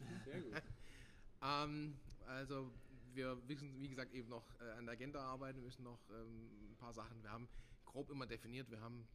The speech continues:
Speaker 2: drei Slots und da haben wir eine Grobüberschrift und da packen wir Unterschiedliches rein, was entsprechend die Teilnehmerinnen und Teilnehmer uns, ähm, anbieten. Aber wir wollen dieses Mal auch ein bisschen vielleicht die ein oder anderen Themen schon mal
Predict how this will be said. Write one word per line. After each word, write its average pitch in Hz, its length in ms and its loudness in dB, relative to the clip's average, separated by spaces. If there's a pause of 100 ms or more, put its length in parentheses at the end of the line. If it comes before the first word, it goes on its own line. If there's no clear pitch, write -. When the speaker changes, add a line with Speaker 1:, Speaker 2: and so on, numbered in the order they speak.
(160)
Speaker 2:
drei 107 240 -4
Slots 127 460 -4
und 107 200 -4
da 98 100 -4
haben 107 80 -4
wir 104 80 -4
eine 101 180 -4 (100)
Grobüberschrift 127 640 -6
und 113 120 -8
da 107 80 -6
packen 110 260 -10
wir 120 80 -8
Unterschiedliches 110 580 -8
rein, 131 280 -2
was 127 240 -4
entsprechend 110 520 -6
die 113 200 -4 (580)
Teilnehmerinnen 113 480 -4
und 107 80 -6
Teilnehmer 104 520 -2
uns, 101 340 -4
ähm, 95 340 -2 (140)
anbieten. 165 600 2 (100)
Aber 117 160 -4
wir 107 160 -4
wollen 107 280 -2 (240)
dieses 113 220 -4
Mal 101 100 -6
auch 98 140 -4
ein 110 80 -6
bisschen 101 480 -4 (520)
vielleicht 107 200 -4
die - 80 -4
ein 107 140 -2
oder 95 80 -4
anderen 107 240 0
Themen 110 300 0
schon 110 220 -2
mal 110 340 0